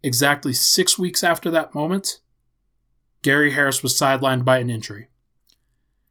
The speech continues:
He'd come back in the final two games, uh, but he wasn't really the same. He, he was just trying to come back and, and do what he could to help the team at that point. Uh, unfortunately, that really was the last bit of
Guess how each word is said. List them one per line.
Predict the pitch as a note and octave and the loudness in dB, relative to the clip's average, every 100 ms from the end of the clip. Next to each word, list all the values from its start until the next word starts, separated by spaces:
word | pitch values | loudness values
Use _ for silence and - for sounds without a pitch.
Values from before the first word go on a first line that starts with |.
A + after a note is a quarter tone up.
| _ _ | _ _
He'd | C3+ B2+ | -6 -2
come | E3+ | 0
back | E3+ E3 E3+ | 2 2 0
in | |
the | C#3+ | -2
final | - D3 D3 | 0 0 2
two | D3 D3+ C3 | 0 0 2
games, | B2+ C3 C#3 C3+ B2 | 2 0 -2 -2 -2
uh, | C3+ A2+ A2+ _ _ _ _ - | -2 -4 -6 _ _ _ _ -2
but | B2+ | -2
he | B2+ | 0
wasn't | D3+ C#3+ D3 | 2 2 2
really | C3+ C3 | 0 0
the | B2 | 2
same. | - - B2+ B2+ | 2 2 0 0
He, | C3 | 0
he | C3+ C#3 | -2 -2
was | B2+ | -2
just | C#3 - | -2 -2
trying | - C#3 | 2 2
to | B2+ | 2
come | C#3 B2+ | 0 2
back | B2 B2+ | 2 2
and, | C3 B2+ | 0 -4
and | - B2 | -2 0
do | C3+ | 2
what | B2+ | 2
he | A2+ | -2
could | - - B2 B2 A#2 _ _ _ _ _ | -12 -4 -4 -4 -8 _ _ _ _ _
to | - C3+ | -2 0
help | C#3 C3 | 0 -2
the | B2+ | -4
team | - C#3 C3 | -2 0 0
at | B2+ | 0
that | C3+ B2+ | 0 0
point. | - C3+ C3+ - _ _ _ _ _ _ _ - | -4 -4 -4 -6 _ _ _ _ _ _ _ -14
Uh, | A#2 G#2+ - _ - | -10 -10 -12 _ -8
unfortunately, | C#3+ B2+ D3 C#3+ D3 D3+ D3+ E3 D#3+ - _ _ - | -6 -2 0 0 0 -2 -2 -2 -4 -18 _ _ -4
that | B2+ | 0
really | D3 D#3+ E3 | 0 0 0
was | D#3+ D3 | -2 -4
the | C#3+ | -2
last | B2+ C3 C#3 C3 - - _ _ _ | 0 2 2 0 -4 -8 _ _ _
bit | - C3 C3+ - | -4 -4 -4 -6
of | C3 B2 | -6 -6